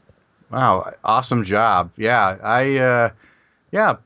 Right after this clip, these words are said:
the art of pouring a beer. I mean, I think pretty much everyone knows about the forty-five degree thing, but I, I really appreciate you pointing out the, the height thing too. You don't wanna just lean that, that top of that bottle right into the glass.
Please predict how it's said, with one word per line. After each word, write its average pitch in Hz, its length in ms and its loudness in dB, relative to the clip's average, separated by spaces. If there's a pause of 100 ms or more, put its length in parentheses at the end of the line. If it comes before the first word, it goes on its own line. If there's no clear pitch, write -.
the 131 140 -8
art 165 180 0
of 175 100 -4
pouring 160 320 0
a 147 40 -2
beer. 113 580 -2
I 117 60 -10
mean, 131 160 0
I 139 40 -2
think 170 320 -4
pretty 165 220 0
much 151 340 -2
everyone 135 720 0
knows 127 300 2
about 123 300 -2
the 113 80 -8
forty-five 127 580 -2
degree 107 320 -2
thing, 95 320 -4
but 101 160 0
I, - 220 -2
I 113 140 0
really 139 360 0
appreciate 135 540 0
you 117 200 0 (140)
pointing 127 380 0
out 120 300 0
the, 101 280 2 (300)
the 101 100 2
height 123 460 -4 (160)
thing 95 220 -8
too. 131 160 -4
You 101 100 -2
don't 123 220 0
wanna 131 280 0
just 110 320 -2 (440)
lean 127 340 0
that, 120 240 0 (540)
that 113 260 0 (420)
top 127 260 0
of 127 60 2
that 107 160 0
bottle 113 260 2
right 107 180 2
into 107 120 -2
the 95 80 -6
glass. 98 540 -2